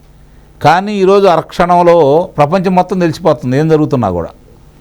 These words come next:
ఇంకా అబద్ధాలు ఆడి నమ్మించాలనుకుంటే ఎలా? <laughs> కాబట్టి అతను ఏదో అనుకుంటున్నాడు. సరే, అతను అట్లానే ఉంటేనే మంచిదని అయితే నా భావన. ఎందుకంటే అదే ఊహల్లో, అదే భ్రమంలో మళ్ళీ నన్ను ప్రజలు గెలిపిస్తారనే అతని కోరిక అలానే బలంగా ఉండి అలానే కొనసాగితే,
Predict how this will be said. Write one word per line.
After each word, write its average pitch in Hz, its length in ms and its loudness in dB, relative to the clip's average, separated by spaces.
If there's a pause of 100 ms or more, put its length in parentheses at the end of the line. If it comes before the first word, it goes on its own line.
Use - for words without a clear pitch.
(500)
ఇంకా 202 240 2
అబద్ధాలు 190 460 0
ఆడి 185 160 0
నమ్మించాలనుకుంటే 165 760 -2
ఎలా? 151 260 -2 (220)
<laughs> 196 60 0 (960)
కాబట్టి 151 760 0 (100)
అతను 120 240 -2
ఏదో 160 140 2
అనుకుంటున్నాడు. 151 720 -2 (480)
సరే, 151 140 2
అతను 135 220 0
అట్లానే 151 320 0
ఉంటేనే 160 360 0
మంచిదని 151 400 -2
అయితే 156 140 -2
నా 139 140 2
భావన. 127 340 0 (220)
ఎందుకంటే 139 340 -2
అదే 127 240 2
ఊహల్లో, 143 440 0 (340)
అదే 143 280 2
భ్రమంలో 151 580 -2 (480)
మళ్ళీ 151 260 2
నన్ను 151 200 0
ప్రజలు 139 260 0
గెలిపిస్తారనే 143 640 0
అతని 131 240 -2
కోరిక 156 320 0
అలానే 143 280 0
బలంగా 143 380 0
ఉండి 151 180 0
అలానే 143 260 0
కొనసాగితే, 135 680 -2